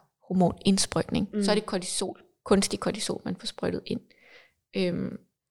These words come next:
Speaker 1: op i hjernen, der sidder der ligesom sådan en lille tunge, der hele tiden smager i blodbanen på de forskellige hormoner, der er ude.
Speaker 2: Den tjekker lige ind.
Speaker 1: Den tjekker lige ind. Og den her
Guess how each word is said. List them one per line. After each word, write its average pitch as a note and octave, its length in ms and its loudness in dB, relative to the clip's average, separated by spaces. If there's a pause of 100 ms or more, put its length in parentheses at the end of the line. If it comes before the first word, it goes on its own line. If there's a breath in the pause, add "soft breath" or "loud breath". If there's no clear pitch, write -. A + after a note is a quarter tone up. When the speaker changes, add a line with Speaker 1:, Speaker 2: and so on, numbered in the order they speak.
(360)
Speaker 1:
op A3 180 6
i - 80 -4
hjernen, G3+ 320 -2
der G#3 60 -4
sidder A#3+ 220 4
der A3+ 80 2
ligesom G#3+ 260 4
sådan A3+ 100 6
en G#3+ 60 8
lille A3 180 8
tunge, A3 480 6 (100)
der A#3+ 60 0
hele G#3+ 120 4
tiden A3 180 2
smager G3 360 2
i G#3 60 -2
blodbanen G3+ 560 4
på G#3 120 0
de G3+ 120 2
forskellige G3+ 440 2
hormoner, G3 360 4
der G3 120 -2
er E3+ 120 4
ude. G#3+ 300 2 (180)
Speaker 2:
Den F#3+ 120 -8
tjekker G3 300 0
lige G3+ 220 -2
ind. F#3 140 -8
Speaker 1:
Den G3+ 120 -4
tjekker G#3+ 260 2
lige G#3 120 6
ind. G3 140 4 (100)
Og G3 160 2
den A#3 180 6
her A#3 80 6